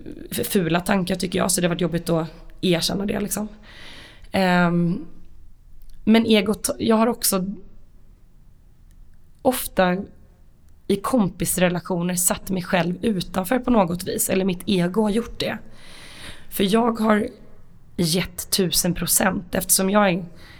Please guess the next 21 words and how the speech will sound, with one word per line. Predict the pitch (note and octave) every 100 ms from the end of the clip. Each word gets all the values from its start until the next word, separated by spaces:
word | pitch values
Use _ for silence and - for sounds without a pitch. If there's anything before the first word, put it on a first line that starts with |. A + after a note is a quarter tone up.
| - -
ja, | F#3+
men, | F3+ F3+ F#3
i | F3+
min | F3+ F#3+
uppväxt | - G3+ F#3+
väldigt | G3 F3 D#3+
gränslös. | F3 F#3+ F3 - F#3+ F#3
Jag |
har | E3+
inte | -
lärt | F3 E3+
mig | E3+
att | D#3+
sätta | F3 F#3+
gränser, | G3 F#3+ F3+ - F#3+ G3 - -
varken | - F#3 F3+ E3
åt |
mig | F3
själv | F3 F3+ E3+
eller | E3
andra. | G3 E3+ G#3+